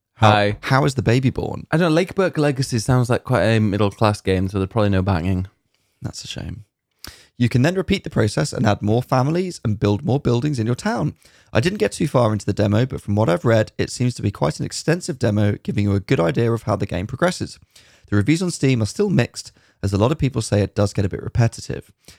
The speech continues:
Speaker 1: The game is currently on sale for a bit under twenty dollars. I think it's a game that I would still want to get till it has a better discount."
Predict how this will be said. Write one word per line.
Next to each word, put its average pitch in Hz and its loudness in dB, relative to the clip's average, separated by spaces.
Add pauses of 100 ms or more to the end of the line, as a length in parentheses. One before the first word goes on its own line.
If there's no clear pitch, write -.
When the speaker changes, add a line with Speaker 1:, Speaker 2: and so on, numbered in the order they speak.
Speaker 1:
The 104 -6
game 107 2
is 101 -2
currently 175 -2
on 143 0
sale 127 2
for 113 -4
a - 0
bit - -4
under 107 -2
twenty 95 -4
dollars. 147 2 (260)
I 110 0
think 180 0
it's 208 -6
a 160 0
game 123 4
that 110 2
I 110 2
would 104 -2
still 143 0
want 120 -2
to - -12
get - -4
till - 0
it 98 2
has 98 -10
a 95 -2
better - -8
discount." - -18